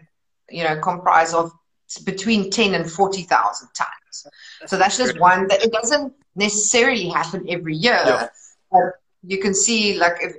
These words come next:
Speaker 1: if you take the totality of the resource, um, and the T A C is so small in comparison with what is walking out, we're losing so, so much. So that is why, um, yeah, that's why the quotas and things have been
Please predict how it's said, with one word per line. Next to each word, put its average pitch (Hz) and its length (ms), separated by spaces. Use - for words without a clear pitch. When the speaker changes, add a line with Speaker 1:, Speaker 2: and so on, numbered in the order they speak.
Speaker 1:
if 175 140
you 196 80
take 208 240
the 190 80
totality 196 640
of 165 160
the 165 100
resource, 156 840
um, 147 420
and 160 140
the 156 80
T 180 180
A 175 80
C 175 200
is 170 180
so 185 220
small 147 580
in 165 80
comparison 170 680
with 156 200
what 151 180
is 151 100
walking 160 340
out, 135 320
we're 160 160
losing 165 720
so, 175 320
so 131 300
much. 82 260
So - 240
that 180 180
is 202 200
why, 196 680
um, 160 600
yeah, 226 160
that's - 280
why 170 340
the 190 80
quotas 190 420
and 180 160
things 175 240
have 147 220
been 156 180